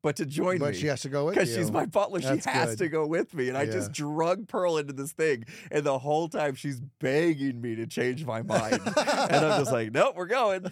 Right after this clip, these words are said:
Speaker 1: you know? <laughs> And
Speaker 2: <laughs>
Speaker 1: so that ended up being one of my favorite episodes ever. Um, I, I, there was some mixed reviews, um, by the viewers. A lot of the viewers did not love the fact that they came to my video specifically to see what my task was,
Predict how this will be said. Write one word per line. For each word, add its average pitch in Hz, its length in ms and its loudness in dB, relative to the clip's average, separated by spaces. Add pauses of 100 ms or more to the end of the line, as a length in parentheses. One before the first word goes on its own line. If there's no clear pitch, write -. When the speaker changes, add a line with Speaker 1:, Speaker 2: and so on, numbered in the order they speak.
(160)
Speaker 1:
you 170 140 2
know? 175 260 4 (140)
<laughs> - 120 -18
And 151 540 -2
Speaker 2:
<laughs> - 160 -6
Speaker 1:
so 196 220 2 (360)
that 202 280 2
ended 208 260 -2
up 139 160 -2
being 139 200 -4
one 127 100 -2
of 120 80 -6
my 117 100 -2
favorite 101 400 -6
episodes 98 540 -8
ever. 92 440 -8
Um, 98 500 -4 (460)
I, 151 260 -2 (220)
I, 123 200 -12
there 123 220 -6
was 139 180 -4
some 135 180 -10
mixed 117 260 -10
reviews, 90 500 -12 (120)
um, 95 300 -10
by 95 160 -6
the 92 100 -10
viewers. 90 500 -14
A - 40 -12 (120)
lot 98 300 -6
of 107 80 -8
the 107 60 -12
viewers 104 480 -8 (320)
did 98 160 -8
not 131 240 0
love 156 160 0
the 123 80 -6
fact 110 340 -4
that 92 140 -14
they 95 80 -8
came 110 320 -8
to 143 40 -6
my 156 180 -6
video 147 320 -4
specifically 180 640 -4
to 196 60 -4
see 185 160 -10
what 160 120 -6
my 170 160 -8
task 160 340 -8
was, 95 380 -10